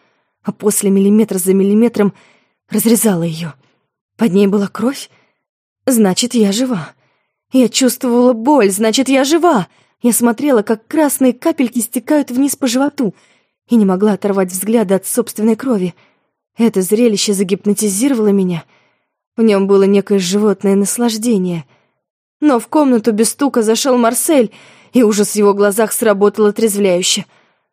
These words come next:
Брат помог мне обработать рану, а после молча покинул комнату.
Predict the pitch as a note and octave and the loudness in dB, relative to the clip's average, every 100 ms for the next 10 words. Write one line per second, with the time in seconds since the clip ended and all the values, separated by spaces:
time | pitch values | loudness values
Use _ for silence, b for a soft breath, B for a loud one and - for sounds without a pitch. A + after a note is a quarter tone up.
0 | _ _ _ - A#3 G#3+ - G3 G#3 G#3 | _ _ _ -2 0 0 0 0 2 0
1 | G#3 G3 F3+ F#3+ F#3 G3 F3+ G#3+ A3 A#3 | 0 0 0 0 0 -2 -2 -2 0 0
2 | F#3 _ _ _ _ - F#3+ A3 G#3 G3 | -2 _ _ _ _ -10 -4 -2 -2 0
3 | G3 G3+ G#3 G#3 F#3+ - F#3 F3+ - F3 | 0 0 -2 -6 -8 -6 -4 -4 -6 -10
4 | E3 E3 F3+ | -8 -10 -16